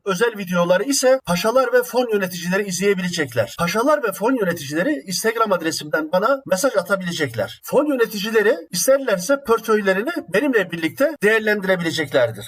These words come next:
Fon yöneticileri tüm videoları izleyebilecek aynı zamanda. Kanalımıza yapacağınız yardım ve destekten dolayı şimdiden hepinize teşekkür ediyorum. Birlikte büyüyeceğiz, birlikte kazanacağız. Sevgili dostlar, küçük bir duyuru ile başlamak isterim. Benim YouTube dışında hiçbir yerde yayınım yok.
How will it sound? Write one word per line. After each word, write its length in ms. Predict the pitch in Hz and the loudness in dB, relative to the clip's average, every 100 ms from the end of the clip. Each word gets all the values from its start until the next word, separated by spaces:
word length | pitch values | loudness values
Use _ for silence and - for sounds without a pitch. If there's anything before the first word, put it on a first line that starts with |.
| - | -12
Fon 200 | - 254 | -2 0
yöneticileri 720 | 285 220 185 151 165 170 302 294 - | 2 0 -2 -6 -4 -2 -2 -6 -6
tüm 160 | 262 | -6
videoları 500 | 233 180 175 175 254 | -2 0 2 2 0
izleyebilecek 720 | 262 170 196 180 170 170 170 160 | -2 0 0 0 0 0 -2 0
aynı 180 | 147 131 | 0 0
zamanda. 480 | 123 113 107 101 - | 0 0 0 -4 -4
Kanalımıza 640 | 165 190 233 220 269 285 233 | 0 2 2 0 0 0 0
yapacağınız 600 | 190 196 202 202 220 175 175 | -2 -2 0 0 0 0 0
yardım 240 | 190 226 | 0 -2
ve 100 | 185 | -2
destekten 500 | 175 190 175 208 214 | -2 -4 -2 -2 -2
dolayı 400 | 165 175 262 277 | -2 0 0 -2
şimdiden 420 | - 247 175 240 | -6 -6 -4 -2
hepinize 340 | 254 170 165 226 | -2 -2 -6 -6
teşekkür 380 | 175 170 - | -6 -10 -4
ediyorum. 340 | 139 113 98 90 | -4 -4 -6 -6
Birlikte 420 | 185 202 - 254 226 | -4 -4 -2 -4 -4
büyüyeceğiz, 500 | 220 190 254 269 - - | -8 2 2 2 -4 -8
birlikte 360 | 180 175 175 175 | -6 -6 -4 -4
kazanacağız. 720 | 143 120 117 113 87 - _ - | -4 -4 -4 -6 -12 -18 _ -16
Sevgili 420 | - 147 196 202 | -10 -8 -6 -4
dostlar, 580 | 147 - 190 226 - _ - | -4 -2 -4 -4 -10 _ -14
küçük 320 | 180 214 214 | -12 -10 -6
bir 140 | 196 | -2
duyuru 300 | 180 185 196 180 | -2 -4 -4 -4
ile 220 | 117 - | -4 -4
başlamak 360 | 123 117 139 123 | -6 -4 -4 -6
isterim. 400 | - 143 180 247 _ 160 | -6 -6 -6 -8 _ -2
Benim 200 | 196 208 | -2 -2
YouTube 260 | 180 190 | -6 -10
dışında 280 | 175 175 185 | -10 -6 -6
hiçbir 220 | 190 202 | -6 -4
yerde 220 | 165 156 | -4 -2
yayınım 340 | 165 139 170 165 | -2 -2 -2 -4
yok. 180 | 98 | -8